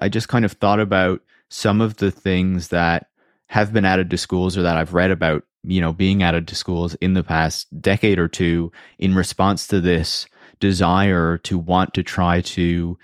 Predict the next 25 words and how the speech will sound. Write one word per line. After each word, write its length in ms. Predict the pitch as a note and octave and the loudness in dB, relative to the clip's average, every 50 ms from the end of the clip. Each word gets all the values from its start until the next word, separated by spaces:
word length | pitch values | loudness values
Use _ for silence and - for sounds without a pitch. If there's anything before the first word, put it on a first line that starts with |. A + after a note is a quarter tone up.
| - _ _ _ _ _ | -20 _ _ _ _ _
stop 360 | - - - G2+ F#2 F2+ - - | -14 -4 0 0 0 0 -2 -4
school 260 | - - F2+ F2 F2 | -4 -2 -2 -2 -2
shootings 420 | - - F#2 E2+ F2+ F2 F2 E2 | 0 0 0 0 0 0 0 0
or 60 | E2 | -2
find 280 | D#2 - F#2 F2+ F2+ F2+ | -2 0 0 2 2 2
a 60 | F2 | 2
way 200 | E2 F2+ F#2 G2 | 2 2 2 2
to 80 | G2 F#2+ | 2 0
stop 360 | - - F2+ E2 E2 - - | 0 0 0 0 0 0 -2
them, 320 | - E2 D#2+ D#2+ E2 E2+ - - - - _ _ _ _ | -2 -2 -2 -2 -2 -4 -8 -12 -20 -20 _ _ _ _
that, 300 | F2+ F2+ F2 E2 - - _ _ _ _ _ _ | 0 0 2 0 -2 -6 _ _ _ _ _ _
you 100 | - G2 | -2 -2
know, 160 | E2+ C#2+ D2+ F2+ | 0 0 -2 -4
have 300 | G#2+ G#2 F#2 F#2+ F2 F2+ | -6 -4 -4 -4 0 2
they 140 | F2 F2+ | 2 2
really 260 | F2 F2 F2 E2+ F2 F2 | 4 4 4 2 2 2
been 180 | D#2 E2+ E2+ | 2 0 0
successful? 600 | E2+ - F2 - - G2+ G2+ G#2 - - F2 D#2+ | 0 -2 -4 -4 -2 -2 -2 -2 -2 -2 0 0
I, 180 | D#2 D#2 E2 D#2+ - | 2 0 0 -2 -4
I 120 | - - E2 | -4 -4 -2
don't 240 | E2 D#2 C#2+ - - | -2 -2 -4 -4 -2
think 180 | - A#2+ B2 - | -2 -2 -2 -2
so. 380 | - D#2 D2 D2 D2+ D#2+ - - _ _ | -4 -4 -2 -2 -2 -4 -6 -8 _ _
Things 240 | - F#2 F2 E2+ - | 0 0 2 2 2
like 180 | F2+ E2 E2 | 2 0 0